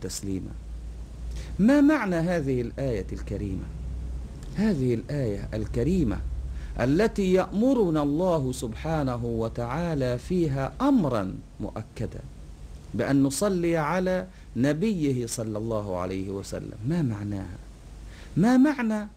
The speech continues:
أن تكون الصلاة من الله؟ الصلاة من الله معناها الرحمة، الرحمة من الله لعباده.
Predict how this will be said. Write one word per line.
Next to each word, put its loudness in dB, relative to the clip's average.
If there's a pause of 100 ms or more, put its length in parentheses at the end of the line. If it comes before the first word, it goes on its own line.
(160)
أن -2
تكون 0
الصلاة -2
من -2
الله؟ -4 (1200)
الصلاة 2
من 4
الله 0 (180)
معناها 0 (380)
الرحمة، -2 (1120)
الرحمة 0
من 0
الله 0
لعباده. -2